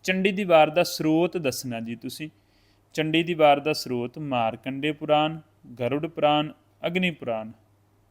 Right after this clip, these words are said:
ਇੱਕ ਆਪਸ਼ਨ ਹੀ ਗਲਤ ਬਣ ਗਈ। ਮਾਰਕੰਡੇ ਪੁਰਾਣ, ਗਰੁੜ ਪੁਰਾਣ, ਅਗਨੀ ਪੁਰਾਣ। ਪਹਿਲੇ ਪ੍ਰਸ਼ਨ ਦਾ ਉੱਤਰ ਹੈ ਮਾਰਕੰਡੇ ਪੁਰਾਣ। ਸਵਾਲ ਨੰਬਰ ਦੋ, ਚੰਡੀ ਦੀ ਵਾਰ ਦੇ ਕੁੱਲ ਕਿੰਨੇ ਬੰਦ ਹਨ?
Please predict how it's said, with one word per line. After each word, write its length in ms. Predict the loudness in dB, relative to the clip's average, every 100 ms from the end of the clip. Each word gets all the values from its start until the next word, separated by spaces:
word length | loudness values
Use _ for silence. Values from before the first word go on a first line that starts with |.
| _ _ -16
ਇੱਕ 180 | -12 -6
ਆਪਸ਼ਨ 320 | -6 -6 -8
ਹੀ 80 | -2
ਗਲਤ 220 | -2 -4
ਬਣ 220 | -8 -6
ਗਈ। 180 | -8 -12 -20 _ _ _ _ _ _ _ _ _ _ _ _ _ _ -8
ਮਾਰਕੰਡੇ 600 | 2 2 2 0 -2 -2
ਪੁਰਾਣ, 400 | 0 2 4 2
ਗਰੁੜ 300 | 0 -2 -2
ਪੁਰਾਣ, 420 | -4 2 2 0 -8
ਅਗਨੀ 220 | -10 -8 -8
ਪੁਰਾਣ। 380 | -8 -10 -10 -14 _ _ _ _ _
ਪਹਿਲੇ 260 | 2 4 2
ਪ੍ਰਸ਼ਨ 420 | 2 -4 -4 0
ਦਾ 100 | 2
ਉੱਤਰ 300 | 2 -2 -2
ਹੈ 60 |
ਮਾਰਕੰਡੇ 680 | -2 0 0 0 -2 -6 -6
ਪੁਰਾਣ। 440 | -6 -4 -4 -4 -10 _ _ _ _ _ _
ਸਵਾਲ 340 | -6 6 6 6
ਨੰਬਰ 320 | 0 -4 -4
ਦੋ, 280 | -4 -6 -6
ਚੰਡੀ 520 | -8 -6 -4 0 0
ਦੀ 140 | -2
ਵਾਰ 300 | 4 6 6
ਦੇ 140 | 4 -6
ਕੁੱਲ 340 | -2 0 0
ਕਿੰਨੇ 400 | -4 -6 -4 -4
ਬੰਦ 360 | 0 0 -2 -8
ਹਨ? 240 | -16 -20